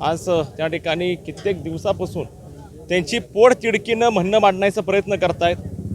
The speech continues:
आणि त्यांची मुस्कटदाबी जी या केंद्र सरकारकडून चालली आहे, ह्याच्या निषेधार्थ, ह्याच्या विरोधार्थ आज अख्ख्या भारतभर भारत बंद पुकारण्यात आला. आणि त्याच्या समर्थनार्थ काँग्रेस पक्षाच्या वतीने, युथ काँग्रेसच्या वतीने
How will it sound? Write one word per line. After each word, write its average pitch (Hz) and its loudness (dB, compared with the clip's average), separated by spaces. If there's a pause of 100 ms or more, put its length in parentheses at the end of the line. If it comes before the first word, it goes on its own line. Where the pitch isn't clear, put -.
आणि 170 0
त्यांची 208 0
मुस्कटदाबी 190 6 (360)
जी 170 4
या 208 8
केंद्र 208 4
सरकारकडून 202 0
चालली 185 2
आहे, - -2 (320)
ह्याच्या 240 10
निषेधार्थ, 220 6
ह्याच्या 220 6
विरोधार्थ 202 8 (440)
आज 180 4
अख्ख्या 214 6
भारतभर 196 8
भारत 185 6
बंद 196 -2
पुकारण्यात 185 2
आला. 127 0 (380)
आणि 180 -2
त्याच्या 233 6
समर्थनार्थ 233 6 (460)
काँग्रेस 190 2
पक्षाच्या 226 4
वतीने, 226 4
युथ 208 0
काँग्रेसच्या 220 2
वतीने 220 2